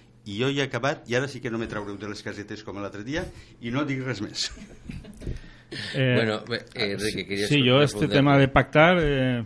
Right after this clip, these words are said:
Speaker 2: eh, vamos a ver, tenemos, hemos, han pasado siete años y aquí, mm, si, si no hay necesidad de pactar, no, no hay pacto. Vamos a ver, ¿por qué lo digo?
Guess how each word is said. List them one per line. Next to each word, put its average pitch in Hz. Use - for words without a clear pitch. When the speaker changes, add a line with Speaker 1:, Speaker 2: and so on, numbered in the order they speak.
Speaker 2:
eh, 113
vamos 107
a 120
ver, 117
tenemos, 113
hemos, 127
han 131
pasado 131
siete 139
años 180
y 120
aquí, 131
mm, 131
si, 127
si -
no 151
hay 156
necesidad 151
de 147
pactar, -
no, 190
no 135
hay 113
pacto. -
Vamos 113
a 113
ver, 104
¿por -
qué 139
lo 147
digo? 101